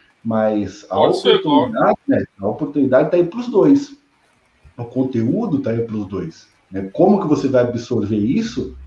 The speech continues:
Speaker 1: Aí a decisão é individual, a decisão é de cada um. E as consequências disso é inevitavelmente individual pra cada um. Pode ser tanto benéfica quanto, né, maléfica, pode ser, é, boa ou ruim,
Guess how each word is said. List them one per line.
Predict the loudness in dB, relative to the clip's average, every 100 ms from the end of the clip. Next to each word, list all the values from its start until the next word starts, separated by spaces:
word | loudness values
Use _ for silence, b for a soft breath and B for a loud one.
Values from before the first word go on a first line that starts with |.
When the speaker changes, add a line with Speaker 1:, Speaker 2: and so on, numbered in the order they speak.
| -16
Speaker 1:
Aí | -6 -2 0 0
a | 0
decisão | -2 -6 -2 0
é |
individual, | 0 -2 -4 -4 -2 -2 -4
a | -8
decisão | -14 -14 -10 -10
é |
de | -10
cada | -12 -6 -4
um. | -4 -6 b b b
E | -2
as | -4
consequências | 0 2 2 2 0 0 0 -2
disso | 0 0 -2 -10 b b b
é | 0
inevitavelmente | 4 4 4 4 2 2 2 2 0 -2 b b b
individual | 4 6 6 6 4 2
pra | 0
cada | 0 2 2
um. | 2 -2
Pode | -4 -6
ser | -6
tanto | -8 -6 2
benéfica | 4 8 6 6 0 -4 -6 _ -2
quanto, | 2 2 0 -4 -2
né, | -2 -4
maléfica, | -4 -2 -2 -4 -10
pode | -10 -8
ser, | -6 -4 -6 b b b b
é, | -4 -2 -2
boa | 2 4 6 8
ou | 6 6
ruim, | 6 6 4